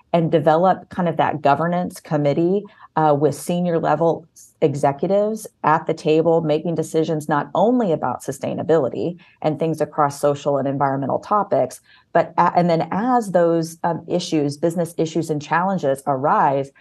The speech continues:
that senior team is thinking through the filter of E S G and purpose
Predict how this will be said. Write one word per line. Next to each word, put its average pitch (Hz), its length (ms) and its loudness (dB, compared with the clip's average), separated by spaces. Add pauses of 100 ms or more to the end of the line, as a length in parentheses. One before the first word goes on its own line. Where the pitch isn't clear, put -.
(180)
that 202 260 0
senior 196 320 0
team 160 520 -2
is 147 220 -4
thinking 143 680 -4 (240)
through 190 200 0
the 170 100 -2
filter 196 480 2
of 139 200 2
E 151 160 0
S 139 200 -2
G 143 480 -4 (120)
and 143 380 0
purpose 147 560 0